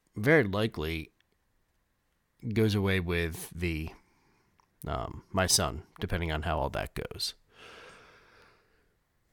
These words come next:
There are, um, some other kids probably running around with the Demo last name. Um, it wasn't me.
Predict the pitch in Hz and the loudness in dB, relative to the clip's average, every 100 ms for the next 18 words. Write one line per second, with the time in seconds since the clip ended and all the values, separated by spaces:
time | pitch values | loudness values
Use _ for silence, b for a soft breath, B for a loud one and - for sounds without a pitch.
0 | _ _ _ _ _ _ - 143 139 135 | _ _ _ _ _ _ 2 6 10 12
1 | 135 123 B B B B B - 98 98 | 12 8 B B B B B -4 0 2
2 | 98 - 110 87 101 101 95 95 b b | 6 6 6 4 2 2 2 -2 b b
3 | b b _ _ _ _ - - _ - | b b _ _ _ _ -20 -20 _ 2
4 | 98 85 - 98 95 90 92 90 92 90 | 2 2 2 4 4 4 2 2 2 0
5 | 82 85 98 92 90 92 - 92 92 - | -2 -4 -2 0 0 -2 -2 0 2 2
6 | 95 92 117 90 87 - _ 113 110 95 | 0 0 0 0 0 -2 _ 2 6 6
7 | 95 90 92 - | 4 2 2 0